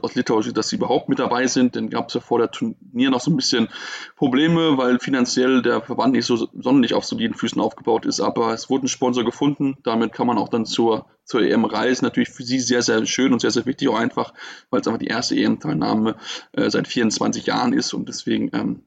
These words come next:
ja, Gott sei Dank geschafft, sie sind mit dabei, aber viel mehr würde ich ja auch nicht zutrauen, auch wenn's dort, ja, auch den einen oder anderen Sp-, Spieler gibt aus Deutschland, ähm, der mit dabei ist, Ben-, Benas Petraikis aus Lübeck zum Beispiel oder ein Mindaugas Dumcius aus, äh, Flo-, äh, Elbflorenz aus der zweiten Liga,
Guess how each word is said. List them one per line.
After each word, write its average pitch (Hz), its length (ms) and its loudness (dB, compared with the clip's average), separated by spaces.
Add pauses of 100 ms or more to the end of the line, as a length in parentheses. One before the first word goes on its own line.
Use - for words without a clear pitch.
ja, - 220 -6 (240)
Gott 139 160 -2
sei 151 120 -2
Dank 143 120 2
geschafft, 143 360 0
sie 120 100 -2
sind 131 80 2
mit 127 140 2
dabei, 117 360 0
aber 117 260 0
viel 139 360 0
mehr 123 280 2
würde 123 180 -4
ich - 60 -8
ja - 80 0
auch - 100 2
nicht 135 180 2
zutrauen, 120 400 0
auch 113 140 0
wenn's 117 180 0
dort, - 240 -2 (420)
ja, - 60 -14
auch - 100 -16
den 101 140 -8
einen 117 160 0
oder 113 140 2
anderen 110 100 2
Sp-, - 240 -10
Spieler 117 300 0
gibt 101 160 0
aus - 100 -4
Deutschland, 120 680 0 (200)
ähm, 110 200 -2
der 113 100 2
mit 113 100 0
dabei 113 240 0
ist, 117 280 0
Ben-, 113 240 2
Benas 113 360 -2
Petraikis 117 540 -2
aus 101 160 -2
Lübeck 123 420 0
zum - 140 -4
Beispiel - 380 -2
oder 113 160 0
ein 107 140 -4 (320)
Mindaugas 113 680 0
Dumcius 123 580 0
aus, 113 220 -2
äh, 110 160 2
Flo-, - 240 -4
äh, 110 200 0
Elbflorenz 123 640 0
aus 120 100 -4
der - 80 -18
zweiten 120 400 -2
Liga, 117 300 -2